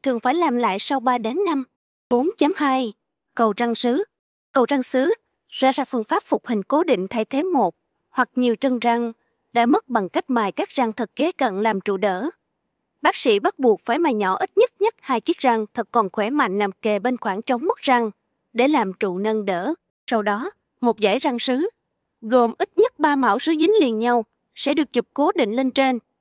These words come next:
Ưu điểm, răng sứ được gắn cố định nên sức nhai tốt hơn hàm tháo lắp. Tính thẩm mỹ cao, màu sắc tự nhiên như răng thật. Thời gian phục hình nhanh, chỉ mất khoảng ba đến năm ngày. Nhược điểm, phải mài mòn răng thật khỏe mạnh, về lâu dài có thể làm suy yếu các răng trụ này.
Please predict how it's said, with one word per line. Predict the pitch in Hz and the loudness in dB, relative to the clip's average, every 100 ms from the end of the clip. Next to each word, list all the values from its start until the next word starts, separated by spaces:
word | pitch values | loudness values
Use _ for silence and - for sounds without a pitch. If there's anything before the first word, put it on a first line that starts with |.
| _ _ _ | _ _ _
Ưu | 262 247 | -2 0
điểm, | 220 196 349 - _ | 0 0 -4 -8 _
răng | - 269 | -4 -2
sứ | - 302 | 0 0
được | 381 233 - | 2 0 0
gắn | 262 415 | -2 0
cố | 381 | -2
định | 381 247 190 220 | 0 0 0 -2
nên | 269 | -4
sức | - 403 | -2 -2
nhai | 302 262 | -2 -2
tốt | 247 415 - | 0 -2 0
hơn | 294 247 | -2 0
hàm | 226 196 | -2 -4
tháo | 196 247 | -4 -2
lắp. | 339 - _ _ _ _ _ _ | -2 -4 _ _ _ _ _ _
Tính | 269 339 | 0 0
thẩm | 233 233 | 0 0
mỹ | 202 226 - | 0 0 0
cao, | 262 233 - _ | 2 2 -4 _
màu | 220 202 | 0 0
sắc | 349 - | -2 0
tự | 220 | -2
nhiên | 196 247 247 | 0 -2 -2
như | 240 233 | -2 -2
răng | 247 220 | -4 -4
thật. | 240 202 _ _ - | -4 -4 _ _ -4
Thời | 262 | -4
gian | 220 269 269 | -2 -2 -2
phục | 247 - | -4 -4
hình | 220 214 | -4 -2
nhanh, | 262 269 - _ _ - | 0 -2 -6 _ _ -4
chỉ | 269 | 0
mất | 277 440 | 0 -2
khoảng | - 214 277 | -4 -4 -2
ba | 294 262 | -2 -2
đến | 233 311 359 | 0 0 0
năm | 277 254 | -2 0
ngày. | 226 226 214 _ _ _ | 0 -2 -6 _ _ _
Nhược | 277 - | -4 0
điểm, | 269 233 381 _ - | -2 -2 -4 _ -2
phải | 269 | 0
mài | 339 285 | 2 0
mòn | 254 240 | 0 0
răng | 294 294 | 0 -2
thật | 294 - | -4 -6
khỏe | 214 | -6
mạnh, | 208 269 185 196 _ | -2 -2 -2 -6 _
về | 254 240 | -2 0
lâu | 254 349 | 0 -2
dài | 285 226 | 0 -2
có | - | -2
thể | - 269 | -6 -2
làm | 294 - | -2 -2
suy | - 240 | -4 -4
yếu | 254 339 | -4 -4
các | 427 - | -4 -4
răng | 320 294 | -4 -2
trụ | 254 190 | -4 -2
này. | 208 208 | -2 -2